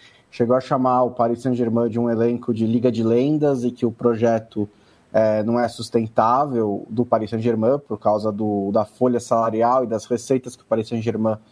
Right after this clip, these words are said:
é, perdeu recentemente, né, por causa da pandemia, como todos os outros clubes. É,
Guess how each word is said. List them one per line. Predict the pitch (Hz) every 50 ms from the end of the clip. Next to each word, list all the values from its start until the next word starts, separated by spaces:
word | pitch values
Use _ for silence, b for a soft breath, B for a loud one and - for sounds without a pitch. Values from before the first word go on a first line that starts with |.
| b b b b b b b b _
é, | - 110 110 110 107 107 107 107 104 104 104 101 98 -
perdeu | - 123 117 98 113 120 135 143 139 147 - _ _ - - -
recentemente, | 123 107 113 - 117 107 - - 113 110 113 131 156 151 - -
né, | 120 113
por | 117
causa | - 196 175
da | 104 104
pandemia, | - - 101 104 98 101 113 131 135 117
como | 104 - 107 104
todos | 101 - 110 107 110 113
os | 113 107 107
outros | 104 101 - 107 -
clubes. | - - 120 127 139 143 135 - - b b b b b b b -
É, | - - 123 123 - -